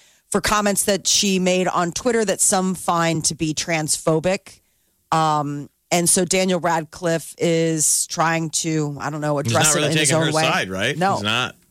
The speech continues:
Speaker 1: Well, and I read her
Speaker 2: Saying she
Speaker 1: comments, and it's, it's interesting. Like, I don't, I mean, as somebody who's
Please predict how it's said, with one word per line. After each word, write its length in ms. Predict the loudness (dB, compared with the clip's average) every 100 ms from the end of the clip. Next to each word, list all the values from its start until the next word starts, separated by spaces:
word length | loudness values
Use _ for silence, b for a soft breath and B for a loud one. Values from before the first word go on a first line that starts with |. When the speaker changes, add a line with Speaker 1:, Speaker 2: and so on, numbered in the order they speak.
| _ _ 0
Speaker 1:
Well, 260 | 2 2 2
and 140 | 0 0 -2 -4
I 200 | 0 0
read 320 | 2 0 0
her 40 | 0 0
Speaker 2:
Saying 120 | 0
she 60 | 0
Speaker 1:
comments, 720 | 0 2 2 2 0 0 0 0
and 320 | 2 2 0 -6 _ _ _ _ _ _ -8 -4 0
it's, 320 | 0 2 0
it's 200 | 0 0 0
interesting. 560 | 0 2 2 2 0
Like, 200 | 2 0 0
I 100 | -2
don't, 340 | 2 0 0 -2
I 80 | -2
mean, 180 | 0 -2 -6 -4
as 160 | 0 2
somebody 340 | 2 2 0 0
who's 380 | 0 0 -2